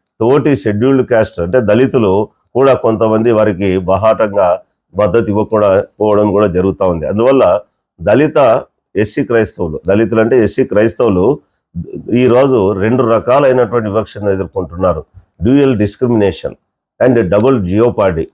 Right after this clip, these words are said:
మరి ఈ విధంగా వారి సమాజంలో, చర్చిలో రెండు రకాలుగా కుల వివక్షతకు గురవుతా ఉన్నారు. మరి రాజకీయంగా, సామాజికంగా, మరి మతపరంగా అసంఘటిత సమూహంగా ఉన్నారు. ఎందుకంటే వివిధ రకాల చర్చిల్లో ఉన్నటువంటి వీళ్ళు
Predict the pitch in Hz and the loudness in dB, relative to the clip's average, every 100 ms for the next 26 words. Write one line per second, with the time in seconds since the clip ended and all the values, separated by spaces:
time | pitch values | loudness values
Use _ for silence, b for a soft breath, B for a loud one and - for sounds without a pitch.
0 | _ _ _ 117 127 120 127 131 147 139 | _ _ _ 0 2 4 4 4 4 2
1 | 117 107 110 131 123 131 135 151 - 104 | 0 -2 0 2 2 0 2 0 -2 -6
2 | - 123 143 156 - 104 120 120 123 123 | -2 0 0 0 -2 -2 2 0 2 2
3 | 123 - 101 110 104 113 110 113 110 90 | 2 0 -2 0 -2 -4 -2 0 0 2
4 | 117 117 120 127 - _ _ 110 120 104 | 2 2 2 0 -4 _ _ 0 2 2
5 | 92 117 123 117 127 127 120 104 107 117 | 2 2 0 2 2 2 0 0 2 2
6 | 113 120 120 123 123 - _ - 107 120 | 0 0 2 2 0 -4 _ -2 0 2
7 | 101 98 107 117 113 120 120 120 - 101 | 0 0 -2 0 0 2 2 2 -2 -4
8 | 113 117 117 113 117 - 107 113 117 117 | 0 0 0 0 -2 0 0 2 4 4
9 | 113 110 117 117 - _ - 113 127 123 | 2 2 2 0 -8 _ -4 0 2 2
10 | 127 113 87 104 113 110 107 117 127 123 | 2 2 2 0 2 2 0 2 2 2
11 | - 107 - 120 117 117 107 113 107 110 | 0 -6 -4 0 0 2 0 0 0 0
12 | 123 127 | 2 0